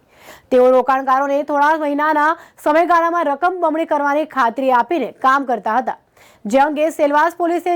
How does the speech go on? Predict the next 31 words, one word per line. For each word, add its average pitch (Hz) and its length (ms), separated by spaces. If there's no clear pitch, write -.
જરૂરી 285 380
તપાસ 269 380
કરી 277 260
ત્રણ 294 320
ફોજદારી 269 580
કેસો 269 320
સિલવાસા 330 680
પોલીસ 330 260
સ્ટેશન 320 340
એફ 269 180
આઈ 285 100
આર 285 80
નંબર 269 380
જે 254 140
સ્ક્રીન 269 320
ઉપર 247 240
આપેલ 277 320
છે 247 140
તે 233 140
પ્રમાણે 254 360
સિલવાસા 294 480
પોલીસ 302 240
સ્ટેશન 294 380
એફ 269 160
આઈ 294 100
આર 285 80
નંબર 269 320
બીજો 294 260
અને 269 120
એના 269 280
પછી 294 240